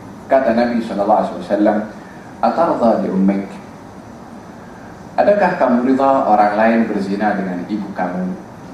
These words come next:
Kata dia mengatakan, "Abadan, tidak. Aku akan penggal sesiapa yang berzina kepada ibu aku." "Atardha li bintik? Adakah kamu rida kalau orang lain berzina dengan anak perempuan kamu?"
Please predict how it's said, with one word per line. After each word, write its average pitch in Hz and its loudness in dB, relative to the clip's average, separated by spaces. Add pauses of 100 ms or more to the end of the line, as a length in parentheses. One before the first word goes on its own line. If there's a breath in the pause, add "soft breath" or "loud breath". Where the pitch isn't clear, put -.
(960)
Kata 101 2
dia 113 6
mengatakan, 101 4
"Abadan, 107 4
tidak. - 2 (880)
Aku - 4
akan 120 2
penggal 120 2
sesiapa - 2
yang 131 4
berzina 120 2
kepada 98 0
ibu 85 -4
aku." 87 -4 (1120)
"Atardha 160 4
li 123 4
bintik? 120 2 (1040)
Adakah 170 2
kamu 139 2
rida 135 4
kalau 104 4
orang 127 2
lain 123 4
berzina 117 2
dengan 113 0
anak 110 0
perempuan 117 0
kamu?" 120 0